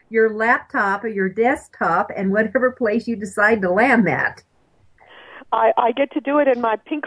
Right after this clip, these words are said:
Speaker 2: fuzzy robe with my little, uh, pig slippers, uh, and with my cup of coffee, and, um,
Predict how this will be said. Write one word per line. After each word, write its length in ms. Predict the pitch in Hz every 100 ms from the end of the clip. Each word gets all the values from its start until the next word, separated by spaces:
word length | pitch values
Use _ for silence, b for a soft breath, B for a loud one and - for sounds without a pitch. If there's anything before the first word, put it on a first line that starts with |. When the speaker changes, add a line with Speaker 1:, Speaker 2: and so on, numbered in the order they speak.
| -
Speaker 2:
fuzzy 280 | 262 247 226
robe 420 | 220 233 269 277
with 240 | 240 208
my 160 | 226 208
little, 400 | 214 247 226 214
uh, 240 | 196 190 - b _
pig 240 | 285 269 -
slippers, 420 | - 226 226 254 370 - - b b b b
uh, 280 | 240 220 226 -
and 160 | - 240
with 120 | 262
my 120 | 254 233
cup 240 | - 240
of 140 | 254
coffee, 560 | - 220 202 - 277 302
and, 420 | 262 240 240 233 -
um, 320 | 226 226 220